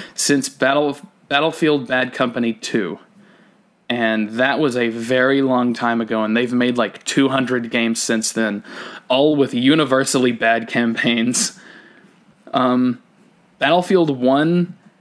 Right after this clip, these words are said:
had an okay campaign for, like, maybe two missions.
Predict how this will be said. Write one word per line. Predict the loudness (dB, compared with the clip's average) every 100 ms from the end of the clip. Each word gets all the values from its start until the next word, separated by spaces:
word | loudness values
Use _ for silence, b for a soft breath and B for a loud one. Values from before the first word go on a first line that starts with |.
| _
had | -6 -2 0
an | 2 0 -2
okay | 2 2 0 0 0 0
campaign | 0 -2 -2 -2 -2 -2
for, | -2
like, | 0 0 -2
maybe | -2 0 2 2 0
two | -4 -2 0
missions. | 2 2 -2 -8 -8 -8